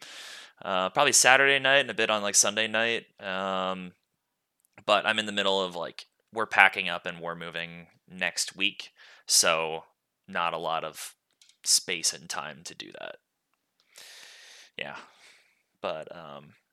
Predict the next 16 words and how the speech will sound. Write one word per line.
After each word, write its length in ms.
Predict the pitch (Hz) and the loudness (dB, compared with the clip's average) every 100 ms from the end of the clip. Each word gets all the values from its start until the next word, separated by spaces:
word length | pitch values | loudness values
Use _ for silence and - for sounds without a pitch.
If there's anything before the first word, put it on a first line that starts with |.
| _ _ | _ _
outside 360 | 123 127 143 139 | 2 6 6 6
of 100 | 117 | 2
League, 340 | 131 160 185 | -2 -2 -4
everything's 360 | - 104 110 113 | -4 -2 -2 -4
going 260 | 117 117 113 | -2 -2 0
well 180 | 117 | 0
with 160 | 110 - | 0 -6
me. 320 | 110 117 120 _ _ _ _ | -6 -6 -8 _ _ _ _
Just 400 | - 98 - - | -6 -2 -2 0
settling 380 | - 113 110 110 107 | 4 4 4 -2 -6
into 160 | 107 | -6
my 100 | 104 | -6
new 120 | 104 | -4
job 300 | 104 107 113 | -2 0 2
still, 520 | - - 117 120 123 107 | 0 0 2 2 0 -2
and, 320 | 85 87 | -6 -12